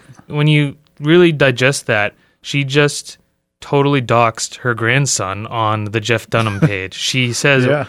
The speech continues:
Speaker 1: so he's a senior in high school, which means he could be as young as
Speaker 2: Underage.
Speaker 1: seventeen.
Speaker 2: <laughs> Yeah.
Speaker 1: Could be seventeen years old. Now we know his high school.
Speaker 2: Yep.
Speaker 1: We know the name of the high school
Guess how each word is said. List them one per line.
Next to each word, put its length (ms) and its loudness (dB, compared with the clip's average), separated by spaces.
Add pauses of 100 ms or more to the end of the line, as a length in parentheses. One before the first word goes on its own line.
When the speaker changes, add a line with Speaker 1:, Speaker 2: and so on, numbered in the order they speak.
(560)
Speaker 1:
so 200 2
he's 560 0
a 80 -6
senior 400 0
in 60 2
high 140 0
school, 240 -4
which 140 -6
means 220 -4
he 100 -6
could 200 0
be 100 2
as 140 0
young 200 0
as 140 -4
Speaker 2:
Underage. 360 2
Speaker 1:
seventeen. 400 -2 (200)
Speaker 2:
<laughs> 180 -10
Yeah. 100 -8 (1200)
Speaker 1:
Could 120 2
be 120 2
seventeen 540 0
years 200 0
old. 280 2
Now 220 0
we 120 2
know 520 2 (340)
his 220 -4
high 220 -2
school. 500 -2 (160)
Speaker 2:
Yep. 280 -2
Speaker 1:
We 120 0
know 600 2 (100)
the 160 -6
name 380 2
of 160 -2
the 80 2
high 160 0
school 400 -4